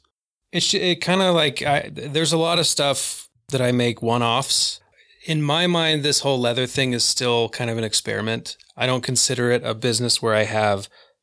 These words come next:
a solid product line. I have a few different products that I make repetitively. I make several of this thing or that thing,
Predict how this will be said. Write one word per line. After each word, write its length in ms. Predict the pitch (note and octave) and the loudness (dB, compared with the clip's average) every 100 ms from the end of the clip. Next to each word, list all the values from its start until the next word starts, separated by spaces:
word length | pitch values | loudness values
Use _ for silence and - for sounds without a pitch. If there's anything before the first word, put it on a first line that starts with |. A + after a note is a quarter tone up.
| _ _ _ - | _ _ _ -6
a 60 | - | 0
solid 580 | - - A2+ B2+ A#2+ | 2 2 2 2 0
product 460 | A2 A#2+ G#2+ G#2 - | -2 0 2 0 -6
line. 200 | G2 G2+ | -8 -6
I 60 | G#2 | -4
have 180 | A#2+ | -2
a 80 | B2 | -2
few 500 | - - C#3 C3+ C#3 | -2 -4 0 4 4
different 680 | B2+ B2+ - A#2+ A#2 A2+ - - _ _ | 4 2 2 2 2 0 -4 -10 _ _
products 500 | - C3+ A#2+ A2+ - | -4 0 2 2 2
that 140 | - A2+ | 2 2
I 100 | A2+ | 2
make 480 | A2+ A2 G#2+ - - _ _ _ _ _ _ | 2 2 0 -4 -12 _ _ _ _ _ _
repetitively. 800 | B2 - A#2 G#2+ G2+ G#2 - - | -2 0 -2 -2 -4 -8 -10 -6
I 40 | A2 | -4
make 260 | G#2+ G#2 | -4 0
several 480 | - - A#2 A2+ A2 | 2 2 2 2 0
of 220 | G#2 G#2 | 0 -2
this 240 | A2+ - - | 0 2 2
thing 260 | A2+ G#2+ | -2 -2
or 100 | G#2 | -2
that 300 | G#2 G#2+ G#2+ | 0 0 -2
thing, 320 | - G2+ - | -8 -10 -12